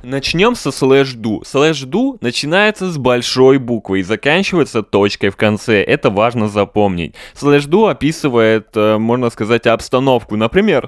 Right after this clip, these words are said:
слэш ду, паспорт лежит в кармане. Слэш ду, я стою на земле. Слэш ду, он стоит на земле. Слэш ду, а, стол стоит на полу и так далее.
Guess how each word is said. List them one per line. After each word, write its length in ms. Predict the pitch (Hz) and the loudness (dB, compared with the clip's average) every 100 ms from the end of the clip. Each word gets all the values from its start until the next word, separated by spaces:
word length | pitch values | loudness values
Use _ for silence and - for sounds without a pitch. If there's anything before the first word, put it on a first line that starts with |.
| - | -2
слэш 220 | 233 233 | 2 2
ду, 260 | 180 170 160 | 2 2 2
паспорт 480 | - 127 - 160 165 | 2 -2 0 -2 0
лежит 300 | 139 110 - | -2 -4 -2
в 40 | |
кармане. 520 | 135 135 160 139 87 - - | -2 0 0 -2 -6 -12 -20
Слэш 340 | - 190 220 180 | -2 2 2 2
ду, 340 | 143 147 151 - _ | 4 4 2 -4 _
я 280 | 110 117 131 | -4 0 0
стою 480 | 139 135 123 120 131 | 0 0 0 -2 -4
на 160 | 131 117 | -4 -6
земле. 500 | 117 131 127 87 92 | -6 -4 -4 -4 -8
Слэш 380 | - 160 196 226 | -8 0 2 2
ду, 300 | 160 151 147 | 0 0 0
он 220 | 127 143 | 0 0
стоит 480 | 160 - 131 131 131 | 0 0 0 0 -2
на 100 | 127 | -4
земле. 400 | 120 123 113 82 - | -2 -2 -2 -4 -6
Слэш 380 | - 170 214 180 | -4 0 0 -2
ду, 380 | 147 147 143 - _ _ | -4 -4 -4 -10 _ _
а, 240 | - 117 | -8 -6
стол 440 | 120 - 147 180 175 | -6 -2 2 2 0
стоит 500 | - 127 135 160 147 | 0 0 2 -2 -2
на 140 | 123 | -2
полу 380 | 123 131 139 107 | 0 0 2 0
и 180 | - 139 | -2 0
так 240 | 180 175 | 0 0
далее. 420 | 170 113 80 73 | 0 0 -2 -4